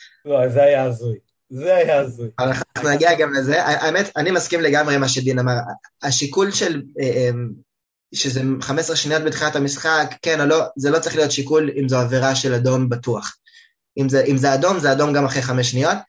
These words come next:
Speaker 2: אבל בגלל, אני גם, אני לא חושב שזה היה עבירה שמחייבת כרטיס אדום, ות-, ת-, תמיד בודקים, אה, כמה סדיו מאנה ראה את אספיליקווטה בשביל לנסות ולהעריך, אה, כמה בכוונה או לא זה היה, אבל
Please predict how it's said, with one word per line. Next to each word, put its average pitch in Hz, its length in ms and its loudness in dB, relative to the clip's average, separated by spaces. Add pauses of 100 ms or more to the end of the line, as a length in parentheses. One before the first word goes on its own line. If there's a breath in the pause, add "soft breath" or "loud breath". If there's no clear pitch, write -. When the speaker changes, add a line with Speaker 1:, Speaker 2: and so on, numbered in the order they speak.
(340 loud breath)
Speaker 2:
אבל 127 440 2
בגלל, 156 480 2
אני 190 220 -2
גם, 196 180 0
אני 165 100 0
לא 190 60 2
חושב 202 400 0
שזה 139 260 -2
היה 131 220 2 (220)
עבירה 127 520 0
שמחייבת 139 1400 0
כרטיס 123 360 0
אדום, 143 400 2
ות-, 131 360 2
ת-, 131 140 -6
תמיד 139 220 0
בודקים, 143 440 0 (480 loud breath)
אה, 123 380 6 (120)
כמה 160 280 0
סדיו 156 360 0
מאנה 156 260 2
ראה 135 400 0
את 180 100 -2
אספיליקווטה 156 840 0
בשביל 131 260 0
לנסות 127 380 -2
ולהעריך, 135 520 0 (420 loud breath)
אה, 120 340 2
כמה 139 180 0
בכוונה 127 520 2
או 127 60 0
לא 135 100 2
זה 127 140 0
היה, 165 360 2
אבל 135 260 2